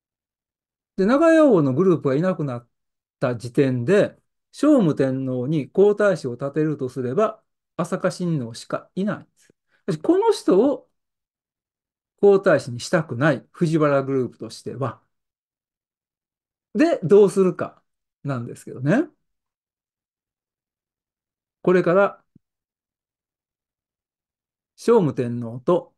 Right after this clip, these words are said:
光明王子の間に別の子供が生まれるでしょう。まだ若いから。七百二十八年というと、聖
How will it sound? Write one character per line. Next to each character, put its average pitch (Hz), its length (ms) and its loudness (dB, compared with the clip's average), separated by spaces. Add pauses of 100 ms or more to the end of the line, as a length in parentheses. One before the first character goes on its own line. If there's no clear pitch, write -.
(280)
光 156 200 4
明 139 180 0
王 123 80 -2
子 123 140 -12
の 117 100 -10
間 127 180 -6
に 196 200 -6 (680)
別 175 480 0
の 320 280 -2 (1080)
子 151 140 -2
供 147 400 -4 (180)
が 180 260 -8 (1000)
生 160 60 0
ま 151 120 4
れ 170 120 2
る 165 160 -6
で 123 140 -2
し 262 80 -2
ょ 196 120 6
う。 123 40 0
ま 160 100 -2
だ 147 100 0
若 247 280 0
い 110 120 -6
か 110 140 -16
ら。 - 140 -20 (1040)
七 240 260 -6
百 139 840 -2 (240)
二 175 240 0
十 123 520 -6 (1700)
八 160 260 -4
年 127 240 0
と 117 120 -6
い 117 80 -8
う 113 120 -10
と、 147 420 0
聖 - 220 -4